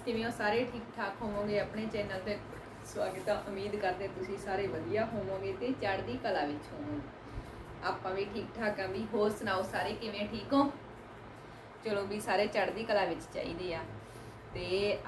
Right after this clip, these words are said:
ਅੱਜ ਫੇਰ ਮਿਲਦੇ ਆ ਆਪਾਂ ਇੱਕ ਛੋਟੀ ਜਿਹੀ ਵੀਡੀਓ ਦੇ ਨਾਲ, ਜੋ ਕਿ ਆਪਣੀਆਂ ਭੈਣਾਂ ਲਈ ਆ, ਬਿਊਟੀ ਨਾਲ ਰਿਲੇਟਿਡ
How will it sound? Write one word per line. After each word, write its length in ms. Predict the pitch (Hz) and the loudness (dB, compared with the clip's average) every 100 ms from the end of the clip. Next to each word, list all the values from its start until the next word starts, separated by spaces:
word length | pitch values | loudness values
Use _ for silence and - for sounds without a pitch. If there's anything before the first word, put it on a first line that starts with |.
| 190 | 6
ਅੱਜ 140 | 208 | 6
ਫੇਰ 300 | - 202 214 | 2 4 4
ਮਿਲਦੇ 360 | 226 202 196 202 | 6 4 4 2
ਆ 60 | 196 | 2
ਆਪਾਂ 200 | 202 196 | 2 0
ਇੱਕ 140 | 202 - | 0 0
ਛੋਟੀ 300 | 185 226 220 | 0 0 -2
ਜਿਹੀ 180 | 220 190 | -2 -2
ਵੀਡੀਓ 320 | 175 208 214 | 0 0 0
ਦੇ 120 | 208 | 0
ਨਾਲ, 280 | 202 185 190 190 | 4 4 4 4
ਜੋ 160 | 180 170 | 2 2
ਕਿ 140 | 214 202 | 2 4
ਆਪਣੀਆਂ 520 | 180 - 185 190 190 185 | 2 0 -2 0 2 2
ਭੈਣਾਂ 320 | 202 196 180 175 | 2 2 2 2
ਲਈ 240 | 185 196 | 0 6
ਆ, 80 | 208 | 4
ਬਿਊਟੀ 380 | 202 180 180 208 | 4 -2 0 0
ਨਾਲ 200 | 208 196 | 2 2
ਰਿਲੇਟਿਡ 540 | 196 190 202 202 220 | 2 0 6 6 6